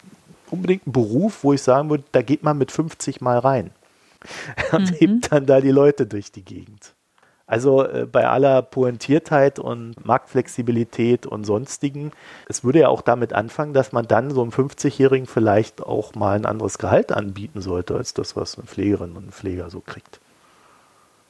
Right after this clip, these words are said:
Speaker 1: Also ich hab Herrn Fuß noch nicht gehört, dass er mal verlangt hat, dass die Pfleger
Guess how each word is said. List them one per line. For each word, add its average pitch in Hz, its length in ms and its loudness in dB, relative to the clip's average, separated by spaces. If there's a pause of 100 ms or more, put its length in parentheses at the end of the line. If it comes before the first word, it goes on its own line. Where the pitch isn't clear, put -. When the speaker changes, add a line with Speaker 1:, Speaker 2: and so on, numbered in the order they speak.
Speaker 1:
Also 110 300 -6
ich - 240 -20 (200)
hab - 240 -2
Herrn 117 160 0
Fuß - 300 -4
noch 120 120 -4
nicht 120 200 -8
gehört, 127 360 2
dass - 120 0
er 113 80 2
mal 113 220 2
verlangt - 760 -2
hat, - 180 0
dass - 220 -4
die 110 140 -8
Pfleger 113 540 4